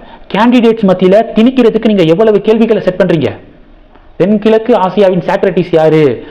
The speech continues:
அப்படிங்கிற இந்த கேள்வியிலிருந்து ஆரம்பிச்சு எவ்வளவு திராவிட சித்தாந்தத்தை நீங்க திணிக்கிறதுக்கு என்னென்னமோ பண்ணிருக்கீங்க. அதனால கல்வியை அரசியல் மயமா மாத்துறாங்க பாஜக அப்படிங்கிறத பத்தி பேசுறதுக்கு திமுக, திராவிட இயக்கங்களுக்கு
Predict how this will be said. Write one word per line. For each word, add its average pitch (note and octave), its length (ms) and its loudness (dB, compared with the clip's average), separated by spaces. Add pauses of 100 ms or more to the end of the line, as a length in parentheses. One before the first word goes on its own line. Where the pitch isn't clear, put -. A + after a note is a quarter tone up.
(120)
அப்படிங்கிற D#3+ 320 0
இந்த D#3+ 300 0
கேள்வியிலிருந்து F3+ 480 0
ஆரம்பிச்சு D#3+ 680 -2 (340)
எவ்வளவு F3 640 0 (1200)
திராவிட G#3 540 0
சித்தாந்தத்தை G3 460 -2
நீங்க F#3+ 260 0
திணிக்கிறதுக்கு F#3+ 380 0
என்னென்னமோ E3 360 0
பண்ணிருக்கீங்க. F3+ 520 -2 (500)
அதனால D3 400 -2 (600)
கல்வியை A3+ 580 2 (160)
அரசியல் A3+ 420 0
மயமா F#3+ 340 0
மாத்துறாங்க D#3+ 560 0 (240)
பாஜக D3 500 -2 (440)
அப்படிங்கிறத F3+ 440 0
பத்தி D#3+ 200 -2
பேசுறதுக்கு F3+ 560 0
திமுக, A#3 540 0
திராவிட G#3+ 360 0
இயக்கங்களுக்கு F3+ 800 0